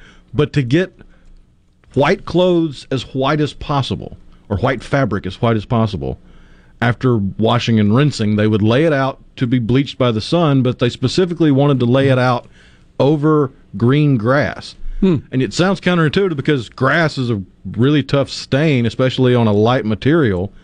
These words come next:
Speaker 1: But if you carefully place it on the grass, there's something involved in the, the, I just went blank on the scientific term, but basically the grass breathing
Speaker 2: Hmm.
Speaker 1: that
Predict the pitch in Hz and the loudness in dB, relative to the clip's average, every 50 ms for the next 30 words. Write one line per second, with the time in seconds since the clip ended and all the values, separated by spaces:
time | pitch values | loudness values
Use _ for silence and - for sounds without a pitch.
0 | - - - - - _ - - _ _ _ 135 139 135 - 135 131 - - 120 | -20 -20 -20 -20 -20 _ -20 -20 _ _ _ 0 0 2 0 -2 -2 -2 -2 0
1 | 123 143 120 127 135 139 135 - 143 139 143 131 - 131 127 127 123 120 117 104 | 0 0 0 0 0 0 0 0 0 0 0 0 0 2 2 2 2 2 0 0
2 | 123 143 170 170 135 120 123 131 - - - - - - _ _ _ - - _ | 0 0 2 0 0 -2 -2 -4 -6 -10 -20 -20 -20 -20 _ _ _ -20 -20 _
3 | - - 123 127 120 - - - - 151 165 185 165 - 170 160 151 147 143 135 | -4 -2 0 0 0 -2 -6 -4 0 0 0 0 0 0 -2 0 0 0 0 2
4 | 123 147 147 151 147 143 143 139 135 127 117 110 - - 135 131 131 127 123 123 | 2 2 2 2 0 0 -2 -2 -4 -4 -8 -8 -4 -2 0 2 2 2 2 2
5 | 123 120 117 107 101 - - - - - - - - - _ - - - - - | 2 2 0 -2 -4 -6 -12 -16 -20 -20 -20 -20 -20 -20 _ -20 -20 -20 -18 -16
6 | - - 110 120 120 117 113 101 101 - - 107 95 - 113 107 101 92 - - | -8 -2 0 2 2 2 0 -2 -4 -6 -10 -12 -6 -2 -2 -2 0 -2 -6 -8
7 | - - 95 98 - - - 113 85 95 101 107 110 101 110 104 101 95 - 113 | -8 -8 -8 -8 -8 -6 -4 -4 -2 0 0 0 0 0 0 0 0 0 0 0
8 | 107 107 98 110 104 104 95 - 107 101 101 101 104 107 113 107 - 110 101 95 | 0 0 0 -2 -2 -4 -2 0 0 0 2 2 2 0 0 0 -2 -2 -2 -2
9 | 90 104 113 110 107 98 - - 98 87 110 110 107 101 92 87 80 87 - - | 0 0 0 0 0 -2 -4 -6 -2 0 0 2 2 0 0 -2 -4 -6 -8 -10
10 | - - - - 254 208 131 - - - _ _ _ _ _ _ _ _ _ _ | -20 -4 -2 0 2 2 0 -2 -6 -18 _ _ _ _ _ _ _ _ _ _
11 | _ - 120 117 131 127 117 120 - | _ -8 -4 -2 -2 0 -2 -4 -8